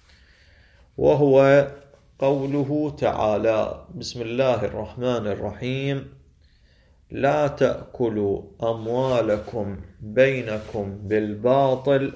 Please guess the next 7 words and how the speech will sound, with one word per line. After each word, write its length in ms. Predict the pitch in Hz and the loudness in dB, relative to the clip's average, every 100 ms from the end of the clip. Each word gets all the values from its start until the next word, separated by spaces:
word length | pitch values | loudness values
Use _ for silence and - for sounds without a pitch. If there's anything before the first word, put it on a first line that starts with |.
| - | -4
إلا 520 | 165 151 131 113 110 | -2 0 2 2 0
أن 180 | 107 104 | -6 -6
تكون 720 | 110 107 - 135 123 120 123 120 - - | -6 -6 -2 -2 0 2 0 -2 -10 -6
تجارة 920 | 120 107 113 120 120 120 - 127 127 | -4 0 2 2 0 -2 -2 -4 -4
عن 240 | 110 - | -6 -8
تراض". 520 | - - - - - - - _ _ _ _ _ _ _ _ _ _ - - _ _ _ _ _ - | -8 -6 -6 -12 -18 -20 -20 _ _ _ _ _ _ _ _ _ _ -20 -20 _ _ _ _ _ -8
المصنف 960 | 185 190 165 - 147 143 143 147 - - | -4 0 0 0 0 -2 -4 -8 -12 -20